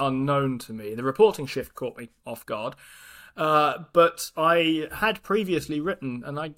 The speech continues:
guess I can make this available if anyone wants to read it, um, this really great piece that I thought would be terrific for, uh, Motley Fool at first, and then I thought it'd be rubbish for Motley Fool, but it's an intrinsically good bit of writing about how Buffett had been selling Coke shares,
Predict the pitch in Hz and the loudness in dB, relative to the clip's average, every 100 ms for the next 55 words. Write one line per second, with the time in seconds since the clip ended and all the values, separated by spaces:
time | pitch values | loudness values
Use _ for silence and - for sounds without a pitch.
0 | _ 156 - 285 - 143 143 135 139 139 | _ -14 -10 -10 -4 -2 -2 -2 -4 -4
1 | 135 139 135 135 - 127 180 139 110 - | -4 -4 -4 -6 -8 -6 -4 -4 -8 -12
2 | 147 139 135 135 139 - - _ 170 - | -6 0 0 0 -6 -18 -20 _ -8 -4
3 | 151 160 139 143 143 - 135 127 131 131 | -2 -2 2 2 2 -2 -8 -8 -8 -8
4 | 135 - 120 120 - 139 127 123 - 127 | -8 -10 -10 -14 -6 -4 -4 -10 -10 -6
5 | 120 120 _ 127 123 123 123 123 107 _ | -4 -6 _ -4 -2 -2 -4 -6 -12 _
6 | _ - 131 131 127 123 120 220 147 - | _ -10 -10 -10 -12 -12 -2 2 2 2
7 | 131 127 120 120 - 117 139 120 - 120 | -6 -6 -6 -10 -10 -6 -6 -6 -12 -14
8 | 110 104 120 113 120 117 131 123 143 131 | -14 -12 -12 -10 -14 -8 -8 -4 -6 -6
9 | - 120 131 117 123 113 139 160 - 120 | -10 -8 -6 -6 -10 -4 -2 0 -2 -12
10 | - - - - 151 143 135 135 151 139 | -16 -20 -20 -2 0 2 0 0 0 0
11 | 135 135 131 127 139 131 - 135 - 113 | -6 -8 -8 -2 -2 -2 -4 -4 -6 -10
12 | 110 113 - | -10 -12 -16